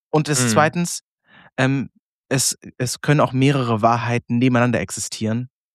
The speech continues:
Speaker 1: Dann muss ich leider ausrasten.
Speaker 2: Ja, das
Speaker 1: Ich
Speaker 2: sowieso.
Speaker 1: kann es nicht mehr
Speaker 2: Das
Speaker 1: hören.
Speaker 2: sowieso.
Speaker 1: Also ich wäre einfach wirklich dafür, dass Leute einfach sagen, was der Fall ist. Und dann
Speaker 2: Ja.
Speaker 1: wird schon rauskommen, dass es eben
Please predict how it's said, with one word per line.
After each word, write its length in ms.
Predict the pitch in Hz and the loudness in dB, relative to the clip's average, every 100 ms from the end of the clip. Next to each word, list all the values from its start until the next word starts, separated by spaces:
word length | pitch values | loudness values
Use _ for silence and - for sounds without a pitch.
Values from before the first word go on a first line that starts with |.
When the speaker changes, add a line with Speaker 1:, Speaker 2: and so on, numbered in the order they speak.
| _ _ | _ _
Speaker 1:
Dann 120 | 110 | 0
muss 160 | 120 120 | 0 0
ich 40 | |
leider 200 | 120 113 | 2 2
ausrasten. 400 | 101 - 101 107 | 2 -4 -4 -2
Speaker 2:
Ja, 60 | 110 | -2
das 200 | 104 101 | -2 -4
Speaker 1:
Ich 60 | - | -2
Speaker 2:
sowieso. 160 | 92 | 0
Speaker 1:
kann 200 | 135 151 - | 2 2 0
es 200 | - - | -4 -2
nicht 240 | 135 - | -2 0
mehr 100 | 127 | 0
Speaker 2:
Das 120 | 120 | 2
Speaker 1:
hören. 120 | 110 | 0
Speaker 2:
sowieso. 280 | 92 92 92 92 | -2 -4 -6 -2
Speaker 1:
Also 180 | 135 139 | 0 0
ich 160 | 139 | 0
wäre 260 | 139 170 165 | 4 4 4
einfach 160 | 147 143 | 0 -2
wirklich 180 | 151 | -2
dafür, 240 | 151 - 160 | -4 -2 -4
dass 120 | 139 | -2
Leute 160 | 143 123 | -2 0
einfach 180 | 123 | -2
sagen, 260 | 120 135 131 | 2 2 2
was 100 | 120 | -2
der 100 | 107 | -6
Fall 200 | - 143 | 0 0
ist. 260 | 208 - - _ _ - _ - | 0 -4 -14 _ _ -20 _ 0
Und 220 | 160 160 _ _ | 0 0 _ _
dann 240 | - 151 156 | -2 0 4
Speaker 2:
Ja. 180 | 110 - | 2 0
Speaker 1:
wird 320 | 113 151 202 | 0 2 2
schon 160 | - 160 | 0 2
rauskommen, 680 | 131 175 - 139 139 139 117 | 4 2 0 -4 -2 -2 0
dass 240 | 139 - | 0 0
es 160 | - 139 | -4 -6
eben 500 | 143 139 131 131 131 | 0 0 0 -2 -4